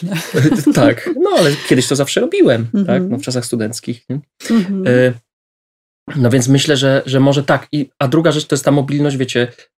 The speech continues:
Speaker 2: też, e, dostępu, no bo przecież możemy zamówić rzeczy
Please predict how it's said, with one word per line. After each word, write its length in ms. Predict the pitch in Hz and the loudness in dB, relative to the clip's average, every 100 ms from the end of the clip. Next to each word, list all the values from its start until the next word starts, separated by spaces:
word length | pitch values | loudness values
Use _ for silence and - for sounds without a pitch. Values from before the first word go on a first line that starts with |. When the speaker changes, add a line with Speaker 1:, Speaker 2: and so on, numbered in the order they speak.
| - | -2
Speaker 2:
też, 280 | 131 - 151 | -2 0 0
e, 320 | 139 139 139 - _ _ - - - | 0 2 -2 -6 _ _ -20 -14 -4
dostępu, 580 | 135 - 170 160 131 | -4 2 2 2 2
no 100 | 120 | 0
bo 200 | 117 131 127 - - - _ _ _ _ - - - | 2 0 0 -10 -18 -20 _ _ _ _ -20 -20 -8
przecież 260 | 127 131 | -4 0
możemy 220 | 139 143 | 0 2
zamówić 360 | 143 147 156 135 | 2 4 4 2
rzeczy 440 | 147 139 143 139 | -2 0 0 0